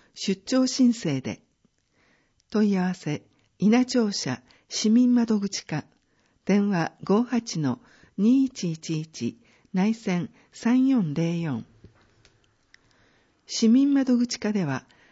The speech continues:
タブレット端末を使用して、無料で証明写真を撮影し、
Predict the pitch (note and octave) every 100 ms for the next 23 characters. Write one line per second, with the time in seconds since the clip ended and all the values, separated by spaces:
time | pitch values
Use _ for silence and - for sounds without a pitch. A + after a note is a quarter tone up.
0 | _ - G3+ A3+ C#4 C4+ C4 C4 B3+ A#3+
1 | F#3 - D#3 D3+ - F3 E3 E3+ - -
2 | C3+ - _ _ - F#3+ A3 A#3 A3+ G#3
3 | - - - A#3+ B3+ C#4 B3+ A#3+ A#3 -
4 | F3 C#3+ - D#3 - F3 D#3+ D#3+ - D3